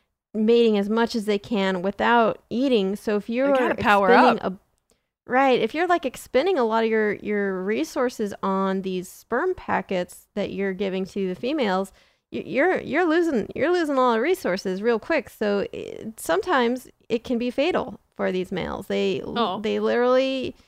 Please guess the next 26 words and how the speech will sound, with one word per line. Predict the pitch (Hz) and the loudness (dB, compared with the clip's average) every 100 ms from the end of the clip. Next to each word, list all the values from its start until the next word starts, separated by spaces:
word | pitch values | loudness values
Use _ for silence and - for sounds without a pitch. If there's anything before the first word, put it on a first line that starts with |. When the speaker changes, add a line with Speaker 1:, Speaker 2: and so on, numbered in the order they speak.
| _ _ _ | _ _ _
Speaker 1:
you | 330 | -4
know, | 320 269 285 | 0 0 0
grind | 202 220 233 269 | 2 4 4 2
themselves | 269 277 277 285 | 0 -2 -2 -4
to | - 277 | -6 0
death. | 330 294 208 160 - | 2 0 -2 -8 -8
Speaker 2:
<laughs> | 571 - - 403 - - 269 _ - | -6 -6 -4 -6 -6 -16 -18 _ -2
Speaker 1:
But | 262 302 - | 2 2 0
some | - - 381 539 571 - | -12 -4 -2 0 -2 -2
male | 262 262 254 | 0 2 2
garter | 240 226 214 | 2 0 0
snakes, | 226 - 196 190 202 - - _ | -4 -4 -2 -2 -4 -14 -20 _
uh, | - 208 196 202 | -4 0 2 0
have | 202 247 233 | 0 -2 -2
developed | 226 208 233 285 - | -4 -2 0 -2 -4
an | 226 220 | -4 -2
interesting | - 226 - 240 - 214 | 0 -2 -2 -6 -4 -4
trick. | 220 - 349 - | -4 -2 -2 -4
So | - 269 247 - _ _ | -4 -2 -2 -6 _ _
when | 262 330 320 | 0 2 2
mating, | 277 349 349 294 240 | 2 2 0 -2 -4
garter | 233 247 294 | -2 0 -2
snakes | - 269 247 202 | -4 -4 -2 -2
actually | 202 - 214 | -4 -2 -4
release | 196 185 185 - - | -2 -2 -4 -4 -2
pheromones, | 359 339 220 185 185 196 220 | 2 2 2 0 -2 -4 -8